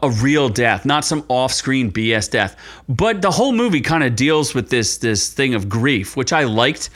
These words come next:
The only problem with it is none of the characters have any character arcs whatsoever. There's no character arcs in this.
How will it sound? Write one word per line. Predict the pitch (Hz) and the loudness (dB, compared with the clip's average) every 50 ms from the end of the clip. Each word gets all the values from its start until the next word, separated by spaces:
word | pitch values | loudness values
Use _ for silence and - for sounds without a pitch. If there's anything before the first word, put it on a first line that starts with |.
| - - - - - | -18 -20 -20 -10 -2
The | - 226 | 0 0
only | 269 247 170 | 2 2 2
problem | - 196 220 240 247 202 | 2 2 2 2 2 2
with | 156 131 151 | 0 2 2
it | 127 | 2
is | 120 117 - - 127 - - - | 2 0 0 -4 -6 -10 -8 -4
none | 127 135 151 196 233 247 | -2 0 0 2 0 0
of | 247 214 | 0 0
the | 220 | -2
characters | - - 214 202 196 185 - 147 120 - | 0 2 2 2 2 0 0 -2 -2 0
have | 156 147 135 117 - - - | 0 0 0 -2 -4 -6 -2
any | 147 160 170 175 180 185 185 185 185 180 - - - - - | 0 0 2 2 2 0 0 0 -2 -4 -6 -12 -20 -16 -6
character | - 165 151 151 127 - - 123 - | -2 0 2 2 0 0 -4 -2 0
arcs | 123 117 117 117 - - - 113 - | 0 0 0 -2 -4 -8 -10 -4 -2
whatsoever. | 127 139 - - - - 120 110 107 101 87 90 71 - - - _ _ _ _ _ - - - | -2 -2 -2 -2 -2 -2 0 2 0 0 -2 -4 -10 -12 -16 -20 _ _ _ _ _ -20 -20 -6
There's | - 190 175 131 | -4 -2 -2 0
no | 131 127 139 160 156 123 | 0 0 2 2 0 0
character | - 156 143 127 107 - 98 98 | 0 0 0 0 0 0 -2 -2
arcs | 98 98 95 - | -2 -2 -2 -4
in | 101 98 | -6 -6
this. | 92 82 - - - - | -6 -8 -10 -14 -18 -20